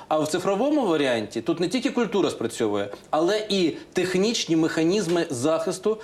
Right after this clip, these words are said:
від, е, таких речей. Це абсолютно речі, які, е, продумані в світі, ці алгоритми є. Більше того, українці теж беруть участь в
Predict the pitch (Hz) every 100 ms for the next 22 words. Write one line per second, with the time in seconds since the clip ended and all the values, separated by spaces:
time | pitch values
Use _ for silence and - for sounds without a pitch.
0 | - - 143 180 170 139 135 131 143 143
1 | 139 110 101 - 190 180 165 175 170 240
2 | 165 180 202 156 139 170 170 - - 143
3 | 135 175 165 165 147 151 147 170 175 175
4 | 175 - 185 151 165 160 143 127 120 120
5 | 123 202 196 180 151 151 - 170 190 175
6 | 135 113 - 139 170 - - - 170 131
7 | 123 156 147 - 170 - 120 - 127 123
8 | 156